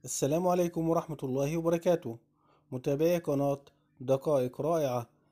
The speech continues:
إليكم موعد وتوقيت جدول مباريات اليوم الاثنين الموافق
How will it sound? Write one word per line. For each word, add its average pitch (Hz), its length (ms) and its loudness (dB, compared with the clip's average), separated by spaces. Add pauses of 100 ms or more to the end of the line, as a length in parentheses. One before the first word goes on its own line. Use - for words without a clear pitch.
(220)
إليكم 170 420 0
موعد 170 320 0
وتوقيت 156 680 -4 (320)
جدول 143 400 0
مباريات 131 600 0
اليوم 156 320 0
الاثنين 135 680 -4 (260)
الموافق 135 580 0